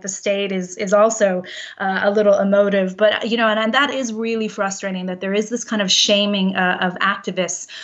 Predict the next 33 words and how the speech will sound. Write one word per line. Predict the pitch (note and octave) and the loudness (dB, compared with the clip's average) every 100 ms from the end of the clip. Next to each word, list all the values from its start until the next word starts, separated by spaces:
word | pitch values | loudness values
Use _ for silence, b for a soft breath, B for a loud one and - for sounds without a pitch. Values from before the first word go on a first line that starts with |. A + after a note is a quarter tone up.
| B - | B -2
The | A3 | 0
truth | - F4 G#4 | 2 2 4
is, | A#3+ G3+ | 2 2
and | G3 | 0
I | |
would | G#3+ A3+ | 2 2
agree | G#3+ A#3+ F4 | 2 0 0
with | F#4+ | 0
the | G#3+ | 2
I | G3 F#3+ | 2 2
F | F#3+ G#3 | 2 2
A | G#3 A3 | 4 4
on | F#3 | 2
this, | F3 F3 - | -2 -6 -4
they've | G#3 G#3 | -4 -4
called | - B3+ B3+ | -2 0 2
that | G#3+ G3+ | 2 0
a | F#3 | -2
lazy | F#3+ G3 G#3 G3 F#3 | -2 -2 -2 -2 -2
narrative, | E3+ G3+ F#3+ - G3+ G3 | 2 2 2 0 -4 -2
and | G3 G3+ | -2 -2
it | G3+ | 0
is | C#4+ F4+ | 0 2
a | C4+ | 2
lazy | F#3 F3+ F3+ | 2 0 -2
narrative, | F#3 E3+ F3 F#3 G3+ | -4 -2 0 0 -2
and | F#3+ | 0
it's | G#3 G#3 | 0 0
coming | - - D4+ F#4 D#4+ | -4 2 2 2 0
from | - G3 F#3+ | 0 0 -2
economists | F#3+ - G#3 G3 - - - | -4 0 0 0 -2 -8 -8
largely, | F#3+ F3 F3 E3 E3+ | -2 -2 0 -4 -6
because | F#3 F#3 F#3+ E3+ | -6 -2 -2 -2